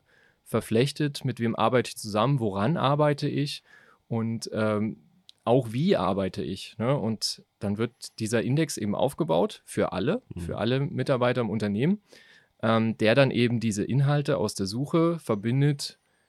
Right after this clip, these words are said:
Speaker 1: mit, äh, so Meta-Informationen und mir dann eben eine ganz andere Erfahrung an Suchergebnis, wenn ich das so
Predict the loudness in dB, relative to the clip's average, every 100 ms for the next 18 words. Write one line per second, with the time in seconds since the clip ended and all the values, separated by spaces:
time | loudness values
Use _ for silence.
0 | _ -4 -4 -4 -10 -6 -4 -2 -2 -4
1 | -6 -8 -8 -2 0 0 0 0 0 -2
2 | -2 -2 -2 0 0 -2 -4 -8 _ _
3 | _ _ -4 -2 -2 -4 -8 -10 -2 2
4 | 4 4 2 0 0 -2 -4 _ -8 -4
5 | 0 0 0 0 0 2 0 0 0 0
6 | 2 0 -2 -2 -2 -4 -4 -4 -4 -4
7 | -6 -4 -4 -4 -6 -6 -6 -6